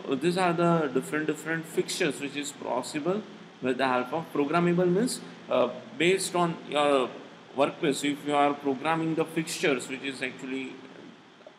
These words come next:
used to handle that particular or used to hold that particular workpiece,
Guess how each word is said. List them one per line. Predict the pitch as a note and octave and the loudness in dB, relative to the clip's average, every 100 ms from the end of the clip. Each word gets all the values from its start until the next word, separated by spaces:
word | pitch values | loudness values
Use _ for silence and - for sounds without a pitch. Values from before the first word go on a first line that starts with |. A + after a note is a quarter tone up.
| - - - | -20 -20 -10
used | C3+ C#3+ F#3 F3 F3 | 0 2 2 0 2
to | D#3+ D3+ C#3 | 4 4 2
handle | B2 B2+ B2 | 2 2 0
that | C3 C#3 C3 | 2 0 0
particular | - A#2+ - F#2+ | -4 -6 -6 -4
or | F#2 C3+ | 0 0
used | C#3 D#3 D#3 | 2 -2 -2
to | D#3+ B2+ | 0 2
hold | C#3 E3+ | 2 2
that | D3 C#3 - | 2 0 -2
particular | B2 A#2 A#2+ B2 | -8 -8 -6 -6
workpiece, | B2+ A#2+ - B2 | -4 -8 -10 -12